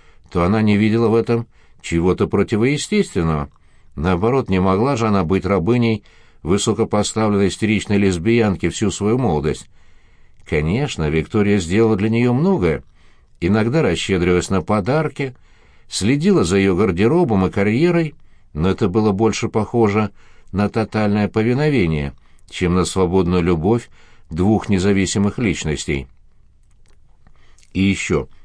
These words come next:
навязчивая идея не покидала её. Сейчас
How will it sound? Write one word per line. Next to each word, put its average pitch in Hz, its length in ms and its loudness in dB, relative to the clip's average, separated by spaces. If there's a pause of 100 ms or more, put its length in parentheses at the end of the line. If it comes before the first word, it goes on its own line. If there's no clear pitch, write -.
(220)
навязчивая 90 840 0
идея 90 300 0
не 80 120 0
покидала 78 500 -2
её. 78 320 0 (720)
Сейчас - 560 -2